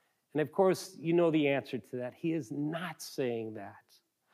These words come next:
But what is he saying here? And we have to take the whole of Scripture to understand this. This is Matthew twenty-five, folks.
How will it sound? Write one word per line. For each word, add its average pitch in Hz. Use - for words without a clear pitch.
But 165
what 180
is 220
he 175
saying 131
here? 120
And 170
we 196
have 254
to 247
take 233
the 214
whole 220
of 190
Scripture 196
to -
understand 160
this. 143
This -
is 214
Matthew 202
twenty-five, 175
folks. -